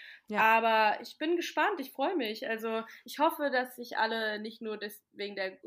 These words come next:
Speaker 2: hohen Resonanz jetzt bewerben, sondern wirklich auch aus ähnlichen Gründen, wie das bei uns der Fall war. Das hoffe ich einfach
Speaker 1: Mhm.
Speaker 2: für die Staffel,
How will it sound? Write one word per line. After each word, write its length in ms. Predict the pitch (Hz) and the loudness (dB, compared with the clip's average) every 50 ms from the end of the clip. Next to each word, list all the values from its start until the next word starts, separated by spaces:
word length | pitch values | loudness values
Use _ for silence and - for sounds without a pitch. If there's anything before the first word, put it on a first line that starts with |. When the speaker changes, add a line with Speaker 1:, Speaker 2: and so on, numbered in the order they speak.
| 220 | -10
Speaker 2:
hohen 220 | 214 220 220 214 214 | -8 -6 -6 -6 -6
Resonanz 500 | 214 208 202 202 196 185 190 226 254 254 | -8 -8 -8 -8 -2 0 0 0 0 -4
jetzt 200 | 269 262 - - | -8 -10 -8 -10
bewerben, 280 | 240 208 214 214 208 | -8 -4 -2 -2 -2
sondern 260 | 214 214 202 196 196 202 | -2 -4 -6 -6 -6 -6
wirklich 260 | 226 226 - - - | -10 -10 -8 -8 -10
auch 180 | 202 - - | -10 -8 -8
aus 180 | - 214 208 - _ | -10 -10 -10 -10 _
ähnlichen 340 | - 254 254 240 - 247 226 | -8 -6 -6 -6 -8 -10 -8
Gründen, 240 | 233 220 214 - 208 | -6 -8 -8 -8 -8
wie 80 | 208 | -10
das 140 | 196 202 - | -10 -10 -10
bei 80 | - - | -12 -8
uns 180 | - 269 269 | -8 -6 -6
der 120 | - 277 269 | -6 -6 -4
Fall 240 | - 254 247 247 240 | -2 -4 -2 -2 -2
war. 100 | 247 226 | -4 -6
Das 180 | 220 - - | -6 -8 -8
hoffe 200 | 233 226 233 233 | -10 -10 -8 -10
ich 140 | 233 226 - | -12 -10 -8
einfach 200 | - 202 214 202 | -6 -6 -4 -6
Speaker 1:
Mhm. 60 | 208 | -6
Speaker 2:
für 60 | 214 | -8
die 60 | 214 214 | -10 -10
Staffel, 480 | - - 208 220 - 214 214 220 214 | -10 -8 -8 -8 -8 -8 -10 -10 -10